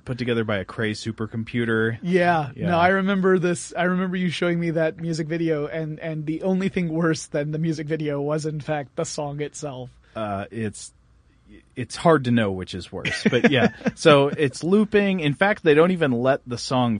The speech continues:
Speaker 1: finish each time it plays. The loop begins about ten to fifteen seconds before the song's over.
Speaker 2: So it's just maddening.
Speaker 1: Yeah.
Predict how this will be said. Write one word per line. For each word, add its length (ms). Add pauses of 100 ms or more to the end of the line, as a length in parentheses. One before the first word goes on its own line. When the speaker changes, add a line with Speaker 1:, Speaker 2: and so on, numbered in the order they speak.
(140)
Speaker 1:
finish 460
each 280
time 280
it 100
plays. 560
The 140
loop 300
begins 520
about 280
ten 220
to 80
fifteen 540
seconds 500
before 380
the 100
song's 480
over. 400
Speaker 2:
So 100
it's 140
just 160
maddening. 800
Speaker 1:
Yeah. 280